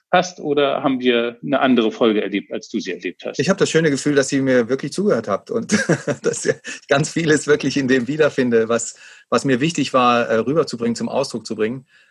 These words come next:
Speaker 2: und was aber eben auch nur in so einer Atmosphäre, äh, sich, sich gerne zeigt, äh, wo man das Gefühl hat, dass, äh, ohnehin ganz viel davon da ist und auch, äh, begrüßt wird.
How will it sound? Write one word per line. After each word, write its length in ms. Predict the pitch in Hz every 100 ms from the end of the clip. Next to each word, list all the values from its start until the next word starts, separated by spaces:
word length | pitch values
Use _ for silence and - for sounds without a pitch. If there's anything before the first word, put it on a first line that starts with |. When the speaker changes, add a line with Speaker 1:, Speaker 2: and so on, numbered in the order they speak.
| _
Speaker 2:
und 200 | - 120
was 380 | 127 127 - -
aber 220 | 117 123 139
eben 140 | 135
auch 140 | 127
nur 140 | 139 139
in 80 | 127
so 100 | 131
einer 260 | 123 120
Atmosphäre, 760 | 117 123 - 127 131 120 110 - _ _ _ _ -
äh, 220 | 107 104
sich, 360 | 101 113 - 123
sich 280 | 113 107 -
gerne 300 | 110 117 107
zeigt, 500 | - 101 101 - -
äh, 280 | 101 101 101
wo 180 | 110 107
man 180 | 104 101
das 200 | 98 -
Gefühl 320 | - 120 110
hat, 320 | 104 98 -
dass, 340 | 98 - - - -
äh, 120 | 65 - -
ohnehin 540 | 120 120 139 120 107
ganz 220 | - 123 -
viel 160 | 135
davon 280 | 120 - 123
da 200 | 131 147
ist 340 | - - - _ _ _ _ _ _ -
und 200 | 113 -
auch, 300 | 117 - - - _
äh, 120 | 123
begrüßt 480 | 110 123 139 135 -
wird. 280 | 53 -